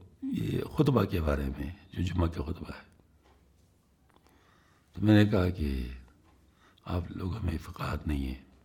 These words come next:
تو کہتے، "کیسے کہہ رہے ہیں آپ؟ کیسے کہہ رہے ہیں؟" میں نے کہا، "آپ کا خطبہ نماز سے لمبا ہوتا ہے۔" ہاں جی، تو جو خطبہ نماز سے لمبا ہو، عدم فقاہت کی دلیل ہے،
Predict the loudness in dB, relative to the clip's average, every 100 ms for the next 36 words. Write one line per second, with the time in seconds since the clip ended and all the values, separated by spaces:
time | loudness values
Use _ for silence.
0 | _ _ _ _ _ _ _ _ _ _
1 | _ -20 _ _ -20 _ _ _ -8 -6
2 | -4 -4 -4 -2 -2 -2 -8 -8 -4 -2
3 | -2 -2 -6 -8 -4 -2 -2 -6 -6 -4
4 | -6 -12 _ -20 -20 -20 -2 2 2 4
5 | 2 2 0 2 4 4 4 4 4 0
6 | -2 0 2 0 -4 -12 -20 _ _ _
7 | _ _ _ _ _ _ _ _ _ _
8 | _ _ _ _ _ _ _ _ _ _
9 | _ _ _ _ _ _ _ _ _ -4
10 | -4 -4 -8 -18 _ -20 -20 -20 _ _
11 | 0 4 4 2 -4 -8 -14 -18 _ _
12 | _ -6 0 2 2 2 2 4 4 4
13 | 4 4 4 4 6 6 6 0 2 2
14 | 2 2 4 2 0